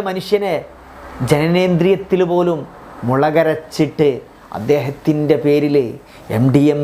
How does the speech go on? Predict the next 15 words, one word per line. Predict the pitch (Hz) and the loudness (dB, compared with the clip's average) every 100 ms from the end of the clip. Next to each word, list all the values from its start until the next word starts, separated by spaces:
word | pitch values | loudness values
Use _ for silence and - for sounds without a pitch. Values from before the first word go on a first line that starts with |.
| 143 | -2
എ | - 123 | -2 -8
ഒക്കെ | - 127 110 | -6 -4 -2
ആരോപിക്കുക | 120 131 131 127 - 127 | 0 0 -2 -4 -4 -2
എന്നൊക്കെ | 120 117 113 - | -2 -2 -4 -4
പറയുമ്പോഴേ, | 113 104 110 110 107 104 80 - - - - - - - - - | -4 -2 -2 -2 -2 -4 -6 -10 -16 -20 -20 -20 -20 -20 -14 0
ചെയ്-, | 147 143 - - | 2 0 -6 -2
തെറ്റ് | 160 - - 220 | -2 0 0 2
ചെയ്തവർ | 208 208 208 208 185 143 - _ - - - 120 | 4 2 2 2 0 -2 -8 _ -20 -20 -8 -2
അവിടെ | 135 151 - - - | 0 0 -2 -10 -4
സുഖമായി | 147 123 151 135 - 131 135 135 127 | -2 0 0 -2 -4 -2 0 2 2
വിലസുന്നു, | 127 123 143 110 110 - - - - | 0 -2 -4 -6 -10 -14 -18 -16 0
തെറ്റ് | 143 139 165 156 | 0 2 0 2
ചെയ്യാത്തവർ | 139 147 - - 151 143 117 - 131 120 | 2 2 -2 -2 0 0 -2 -10 -10 -2
ജയിലെ | 139 131 139 139 135 - - - | 0 2 2 0 -2 -8 -8 -4
അറക്കുള്ളിലും. | 127 - 139 120 110 | -4 -4 -2 0 -2